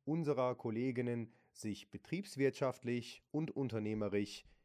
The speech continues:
nicht wirklich weiterbilden. Ähm, von finanzieller Bildung erstmal abgesehen, geht es erstmal auch darum, wenn man ein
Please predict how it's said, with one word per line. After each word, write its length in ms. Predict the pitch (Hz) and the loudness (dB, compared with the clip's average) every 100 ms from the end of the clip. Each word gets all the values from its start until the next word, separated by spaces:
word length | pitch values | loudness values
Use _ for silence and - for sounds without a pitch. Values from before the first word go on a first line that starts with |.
| _ _ | _ _
nicht 260 | 131 151 - | -4 -4 -10
wirklich 540 | 101 113 143 123 120 - | 0 2 2 0 -4 0
weiterbilden. 720 | 98 104 101 87 82 73 67 _ _ - _ _ _ _ | 0 2 -2 -2 -8 -10 -18 _ _ -20 _ _ _ _
Ähm, 500 | 117 120 120 117 110 - | 4 6 4 -2 -4 -10
von 260 | _ 120 113 | _ -4 -4
finanzieller 720 | 113 170 185 180 - 175 185 | -4 0 0 0 2 4 6
Bildung 420 | 135 139 131 127 | 4 4 4 2
erstmal 380 | 110 117 - 123 | 0 -2 -2 0
abgesehen, 760 | - - - 120 120 123 127 120 _ | 0 -2 -4 -2 0 0 -2 -8 _
geht 180 | - 104 | -16 -10
es 100 | 123 | -6
erstmal 340 | 110 123 123 104 | -4 -4 -2 -2
auch 140 | - | -2
darum, 480 | - 123 127 131 120 - - | 0 2 2 0 -4 -10 -14
wenn 180 | 110 131 | 0 2
man 200 | 143 127 | 2 0
ein 280 | 110 104 | 0 -2